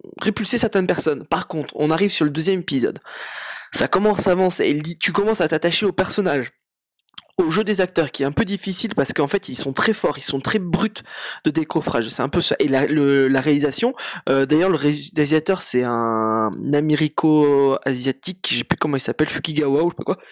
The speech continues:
Il est bon, le mec il est bon, c'est, il, bon, il fait que cette saison-là.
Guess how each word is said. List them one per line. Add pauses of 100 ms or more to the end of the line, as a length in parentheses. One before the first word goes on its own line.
(760)
Il
est
bon, (120)
le
mec
il
est
bon, (260)
c'est,
il,
bon,
il
fait
que
cette
saison-là.